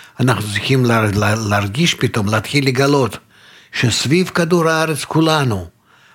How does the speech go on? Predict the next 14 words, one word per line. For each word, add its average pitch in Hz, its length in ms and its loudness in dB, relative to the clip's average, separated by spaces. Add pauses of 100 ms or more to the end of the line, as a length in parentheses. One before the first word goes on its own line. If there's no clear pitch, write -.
(120)
אנחנו 127 420 0
שייכים 110 560 -2
למשפחה 120 760 -2
אחת. - 380 -6 (960)
זה 120 280 0
מאוד 160 540 0
לא 147 160 2
נעים, 127 540 2 (640)
זה 120 180 2
מאוד 139 420 0
מסבך 120 540 0
אותנו, 120 520 -2 (800)
זה 127 420 2
מאוד 143 340 2